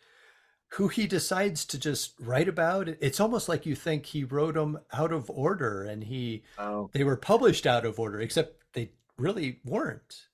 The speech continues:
Speaker 1: But then again, I found one part where it was, where he literally at the end of the book is gonna get on a plane to go to California, yet the next book takes place in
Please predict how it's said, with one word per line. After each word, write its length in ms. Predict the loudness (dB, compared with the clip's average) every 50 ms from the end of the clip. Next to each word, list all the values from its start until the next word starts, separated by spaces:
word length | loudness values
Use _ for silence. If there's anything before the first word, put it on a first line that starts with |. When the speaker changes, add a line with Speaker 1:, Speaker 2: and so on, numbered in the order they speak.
| -4
Speaker 1:
But 140 | -4 -2 2
then 240 | 2 2 2 2 0
again, 260 | -2 2 2 4 6 6
I 80 | 4
found 320 | 6 6 4 4 4 4 2
one 220 | 0 -2 -2 -2
part 260 | -4 -2 -2 -2 -2
where 140 | 0 -2 -2
it 80 | 0 2
was, 420 | 0 0 0 0 -4 -6 -8 -4
where 360 | -2 0 0 2 0 -2 -4 -6 -12 -20 -20 -20 -20 -20 _ _
he 180 | -4 0 0 0
literally 580 | 2 2 2 4 4 4 2 2 2 2 4
at 120 | 2 2 2
the 80 | 0
end 120 | 0 0 0
of 80 | 0
the 60 | -2 0
book 260 | 2 2 2 2 -2
is 140 | -6 -6 -2
gonna 200 | -4 -4 -4 -4
get 280 | -8 -6 -2 -2 0 2
on 220 | 2 0 0 0
a 340 | 0 0 0 0 -2 -4 -6 _ _ _
plane 480 | -4 -2 0 0 0 -2 -2 -4 -6
to 80 | -8 -8
go 280 | -6 -4 -4 -4 -4
to 160 | -4 -6 -8 -8
California, 1000 | -4 -2 -2 0 0 -2 -4 -4 -2 -2 -2 -2 -2 -6 -8 -8 -10 -12 -12 -14 -8
yet 240 | -4 -4 -4 -4 -4
the 100 | -8 -4
next 300 | -4 -4 -4 -4 -10 -10 -6
book 260 | -6 -6 -6 -6 -6
takes 260 | -4 -4 -4 -4 -8
place 460 | -12 -6 -4 -4 -2 -2 -4 -6 -10
in 460 | -8 -6 -6 -4 -4 -4 -6 -6 -8